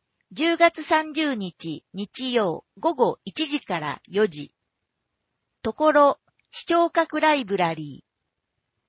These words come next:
参加費五百円。その他、当期雑営、二区持参。問い合わせ、トヨタ市民俳句会。電話、二一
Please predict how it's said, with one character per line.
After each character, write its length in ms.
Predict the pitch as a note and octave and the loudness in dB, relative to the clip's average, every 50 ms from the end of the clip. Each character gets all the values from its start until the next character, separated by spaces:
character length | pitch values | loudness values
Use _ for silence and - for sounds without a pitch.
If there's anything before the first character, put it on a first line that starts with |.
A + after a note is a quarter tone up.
| _ | _
参 340 | _ - - D#4 D#4+ D#4+ D#4 | _ -6 -2 -2 -2 -2 -4
加 180 | - - D#4 D#4 | -2 -2 -2 -2
費 340 | - - G3 E3 C3 - _ _ _ - | -2 -6 -12 -12 -12 -14 _ _ _ -6
五 120 | G3 A3 | -6 -4
百 360 | A3+ C#4+ D4+ D#4 _ - G#3 F#3+ | -2 -2 -2 -2 _ -4 -4 -4
円。 240 | E3 D3+ D3+ E3+ - _ _ _ _ _ _ _ _ _ _ _ _ _ _ _ _ _ _ _ _ | -4 -4 -8 -12 -18 _ _ _ _ _ _ _ _ _ _ _ _ _ _ _ _ _ _ _ _
そ 180 | - - B3 B3 | -4 -2 0 0
の 140 | D4+ D#4+ | 0 0
他、 320 | D#4 _ - F3+ C#3+ - - _ _ _ _ _ _ _ _ _ | 0 _ -4 -6 -6 -6 -10 _ _ _ _ _ _ _ _ _
当 240 | - F4 F4+ E4+ E4 | 2 2 2 2 2
期 180 | - - G3+ D#3+ | -2 -6 -6 -4
雑 380 | G#3 F#3+ F3+ - - G3 G#3 | -4 -4 -4 -4 -4 -2 0
営、 260 | G3+ F#3+ F#3+ F#3 F3+ - _ _ | 0 0 0 -2 -6 -8 _ _
二 180 | - B3 D#4+ E4 | -10 -8 -8 -8
区 240 | - - A3 F3 D3+ | -6 -4 -4 -4 -4
持 140 | D3 E3 D#3+ | -6 -10 -8
参。 400 | - F#3+ F3 F3+ E3+ D#3+ - _ _ _ _ _ _ _ _ _ _ _ _ _ _ _ _ _ _ _ _ _ - C#4+ | -4 -4 -4 -4 -6 -10 -16 _ _ _ _ _ _ _ _ _ _ _ _ _ _ _ _ _ _ _ _ _ -4 -2
問 160 | D#4 E4 D#4 | -2 0 0
い 80 | D4 D4+ D4 | 0 0 2
合 80 | C#4+ | 2
わ 120 | C#4 C#4 C#4+ | 2 2 0
せ、 320 | - - C4 B3 A#3 - _ _ _ _ _ _ _ _ _ _ _ | 0 -2 -2 -2 -2 -4 _ _ _ _ _ _ _ _ _ _ _
ト 100 | - F#4 | 0 0
ヨ 140 | F4+ E4+ D4+ | 2 2 0
タ 280 | - - F3+ D#3+ - - | 0 -2 -2 -4 -4 -6
市 180 | - - E4 | -8 -6 -6
民 220 | F4 E4+ D4 A#3+ G3+ | -6 -6 -6 -6 -6
俳 360 | F#3+ G3 A3 A#3+ B3+ B3 - | -6 -2 0 0 0 -2 -4
句 160 | - B3 A3+ | -8 -12 -10
会。 360 | - - F3+ D3+ D3+ - - _ _ _ _ _ _ _ _ _ _ _ _ _ _ _ _ _ _ - | -8 -6 -6 -6 -6 -10 -16 _ _ _ _ _ _ _ _ _ _ _ _ _ _ _ _ _ _ -2
電 320 | F3 C4 C#4 C#4 C#4 C4 | 0 0 0 0 -2 -2
話、 300 | B3+ B3 A#3 A#3 - - _ _ _ _ _ _ | 0 2 2 2 0 -4 _ _ _ _ _ _
二 300 | - B3+ D#4 E4 E4 E4 | -10 -8 -6 -4 -4 -4
一 480 | - - D4 - - - G3+ D#3+ C#3 | -4 -6 -6 -6 -6 -8 -6 -8 -8